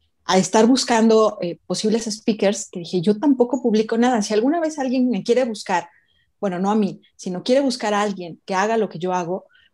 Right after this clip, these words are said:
pues no me va a encontrar porque no tengo nada allá afuera", ¿no? Eh, y,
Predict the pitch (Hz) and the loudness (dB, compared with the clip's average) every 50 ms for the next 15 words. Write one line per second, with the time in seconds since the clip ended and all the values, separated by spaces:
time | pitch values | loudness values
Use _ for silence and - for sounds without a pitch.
0 | _ - 294 277 269 285 311 339 359 359 330 339 - 330 320 311 339 359 427 440 | _ 4 6 8 8 8 8 8 6 4 2 2 0 -2 -2 0 0 0 -2 -2
1 | - - 247 247 269 247 262 277 262 320 302 311 285 277 269 262 254 233 220 214 | 0 -2 0 2 4 4 4 4 2 0 0 2 2 0 0 0 -2 -2 -4 -6
2 | - - 302 302 294 208 180 170 175 180 208 254 339 339 294 - 226 160 - - | -6 -6 -6 -4 -4 -4 -6 -6 -8 -8 -8 -8 -8 -10 -10 -8 -8 -10 -8 -8
3 | - 165 127 | -10 -10 -10